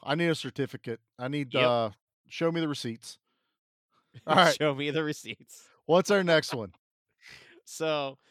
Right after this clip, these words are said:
Speaker 2: our next one comes from J P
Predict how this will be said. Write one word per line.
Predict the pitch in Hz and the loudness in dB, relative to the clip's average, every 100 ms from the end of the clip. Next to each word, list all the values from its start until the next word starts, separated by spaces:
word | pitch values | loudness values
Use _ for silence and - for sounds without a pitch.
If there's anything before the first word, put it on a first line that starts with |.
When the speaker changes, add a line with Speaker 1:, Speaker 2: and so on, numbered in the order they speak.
| _ _ 147 | _ _ -4
Speaker 2:
our | 151 | -4
next | 147 214 - 143 | -4 -8 -8 -14
one | 113 104 123 180 _ _ _ _ _ | -12 -12 -14 _ _ _ _ _ _
comes | - 170 143 - | -10 -8 -10 -14
from | 127 117 107 117 _ _ _ _ _ _ _ _ _ _ _ _ | -10 -8 -8 -12 _ _ _ _ _ _ _ _ _ _ _ _
J | - 139 175 | -4 -2 -2
P | 151 156 160 156 147 | -4 -4 -4 -4 -10